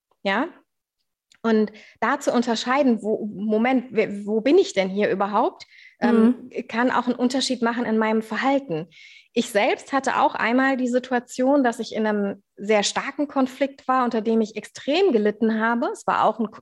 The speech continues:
Speaker 1: innerfamiliärer Konflikt, unter dem ich extrem gelitten habe,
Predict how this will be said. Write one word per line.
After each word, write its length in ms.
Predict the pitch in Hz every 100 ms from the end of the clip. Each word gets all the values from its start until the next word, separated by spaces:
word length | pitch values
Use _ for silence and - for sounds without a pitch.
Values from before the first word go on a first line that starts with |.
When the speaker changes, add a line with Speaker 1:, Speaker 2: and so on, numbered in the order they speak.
| -
Speaker 1:
innerfamiliärer 840 | 247 254 247 240 214 190 185 190 240
Konflikt, 520 | 254 254 - - _ _ - _ _
unter 220 | 196 208
dem 160 | 202 214
ich 100 | 214
extrem 500 | 196 - - 240 294
gelitten 460 | 294 269 269 277 269
habe, 160 | 320